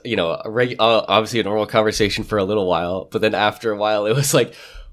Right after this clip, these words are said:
"Why am I here? Why can't I remember any of the conversations of the past? Why am I not like this?" And there was, uh, an instance where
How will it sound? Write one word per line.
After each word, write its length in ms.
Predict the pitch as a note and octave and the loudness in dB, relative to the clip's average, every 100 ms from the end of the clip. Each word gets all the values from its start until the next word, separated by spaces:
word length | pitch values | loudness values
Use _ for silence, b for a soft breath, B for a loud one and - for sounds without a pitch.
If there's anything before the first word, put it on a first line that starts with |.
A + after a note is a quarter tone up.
| - | -8
"Why 340 | G#2 A#2+ C3+ | 4 6 8
am 140 | C#3+ C3+ | 6 6
I 140 | B2 | 4
here? 340 | A#2 D3+ B2 | 4 2 2
Why 240 | G#2 A2+ C3+ | 4 4 2
can't 260 | C#3 C3+ | 2 0
I 80 | B2+ | 2
remember 540 | A#2 A#2+ A#2 C#3 B2+ A2+ | 4 4 6 6 6 6
any 320 | A2+ C3+ B2+ | 6 4 2
of 80 | A#2+ | 0
the 80 | |
conversations 760 | B2+ C#3 B2 A#2+ C3+ B2 C3+ A#2+ | 2 2 4 2 2 2 0 0
of 140 | A2+ | 0
the 80 | A2 | -2
past? 420 | - B2+ A2+ G#2+ | 0 0 0 -4
Why 240 | G#2 A2 A#2 | -2 0 2
am 140 | A#2 | 2
I 100 | G#2+ | 2
not 240 | A2 A2 | 2 2
like 280 | G2+ A2 - | 2 -2 -4
this?" 420 | G2+ D#2 - - - | -6 -8 -8 -12 -6
And 160 | G#2+ | -4
there 100 | A2 | -2
was, 220 | G#2+ F#2+ G2+ | -4 -6 -6
uh, 220 | F2+ E2 | -6 -6
an 140 | G#2 | -6
instance 480 | G2 A2 - G#2 G2 | -4 -4 -6 -8 -8
where 320 | G2 F#2+ F2 | -6 -6 -6